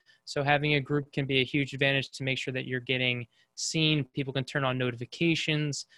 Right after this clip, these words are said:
so that they make sure they get notifications about when you post in a group, but also having that consistent time that you're gonna be doing it allows people to, you know, get into your class or watch your video. That's something that I always try and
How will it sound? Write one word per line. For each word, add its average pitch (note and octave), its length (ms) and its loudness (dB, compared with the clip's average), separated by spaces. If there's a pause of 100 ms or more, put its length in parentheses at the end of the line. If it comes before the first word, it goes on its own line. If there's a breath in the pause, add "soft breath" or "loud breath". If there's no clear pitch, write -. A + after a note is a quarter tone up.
(160 soft breath)
so - 160 -6
that C3 160 -2
they C3 80 0
make C3 200 4
sure - 140 -8
they A#2+ 120 -2
get C#3 260 -2
notifications D3 760 -2
about C3 460 0
when C3+ 220 0
you C#3 100 0
post C#3+ 360 2 (100)
in D3 100 0
a C#3 60 0
group, C#3 360 -2 (560 soft breath)
but D3+ 140 10
also D#3 260 6
having D3+ 340 6
that C#3 180 4
consistent C#3+ 760 -4
time D#3 520 4
that F3+ 80 4
you're F3 100 2
gonna F#3 160 0
be F#3 120 2
doing F#3+ 280 4
it G3+ 180 6 (340 soft breath)
allows D3 560 8
people C#3+ 380 2
to, C3+ 520 2 (320)
you D3 80 2
know, C3 180 2 (200)
get C#3 340 4 (360)
into C#3 920 2
your B2+ 760 2 (280)
class C3 320 4
or B2 140 0
watch C3+ 460 4
your C3+ 80 2
video. B2+ 400 4
That's D#3 260 8
something E3+ 320 2
that D3+ 100 6
I C#3+ 60 8
always C#3+ 220 6
try D3 180 4
and C3+ 100 2